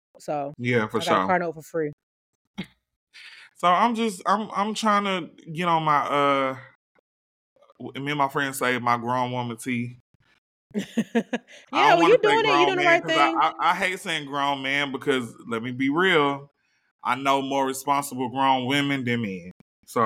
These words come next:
Speaker 1: It's
Speaker 2: So
Speaker 1: okay. That, yeah, but they want, they want us to be convinced that y'all are the leaders, though. But anyway, but no, I hope that you,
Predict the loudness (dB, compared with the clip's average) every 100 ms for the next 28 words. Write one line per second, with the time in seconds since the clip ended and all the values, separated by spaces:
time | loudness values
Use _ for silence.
0 | 2 2 0 0 2 4 4 0 -16 _
1 | -2 0 2 2 2 2 2 4 2 2
2 | -2 -4 -2 0 0 0 2 4 6 4
3 | 0 -2 -4 -4 -4 -6 -8 -18 _ -4
4 | -2 0 2 2 2 0 2 2 0 0
5 | -2 2 0 0 -4 -6 -8